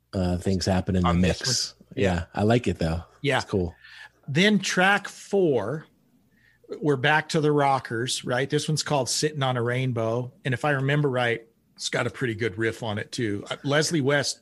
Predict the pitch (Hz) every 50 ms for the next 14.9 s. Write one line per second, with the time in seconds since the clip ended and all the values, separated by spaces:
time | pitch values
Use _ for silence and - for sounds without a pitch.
0 | _ - 123 120 127 123 135 135 123 113 104 110 113 117 110 - - 107 113 110
1 | 98 - - - - - - _ _ _ _ _ _ _ _ _ _ - - -
2 | _ _ _ _ _ _ - 135 127 117 156 165 160 151 - - 180 175 170 151
3 | 151 151 147 135 127 127 135 143 151 151 151 143 139 147 151 143 131 135 - -
4 | - 131 127 131 139 151 147 139 123 110 127 156 143 135 147 156 - - 147 147
5 | 151 180 - - - 185 180 160 156 143 156 156 156 147 139 131 139 147 160 156
6 | 160 156 151 151 160 165 165 156 - - - - - - _ - 147 - - 165
7 | 160 160 139 - - 135 135 143 151 151 139 131 123 139 139 135 143 131 120 117
8 | 117 123 123 113 98 90 87 _ _ _ _ _ _ - 117 123 120 117 117 123
9 | 127 131 101 101 117 120 107 - - - - 143 139 110 - - - - - -
10 | - - 165 - 180 - - - - - 180 156 143 - - - - - - 143
11 | 143 143 139 - 156 147 139 135 131 131 120 - 127 120 120 117 117 113 107 -
12 | - - - - - 110 110 120 - 131 120 117 117 113 113 117 139 113 113 113
13 | - - - - - - - - - 214 - - - 196 165 156 - - - 160
14 | 180 185 190 202 147 110 101 98 - - - 247 220 196 175 180 180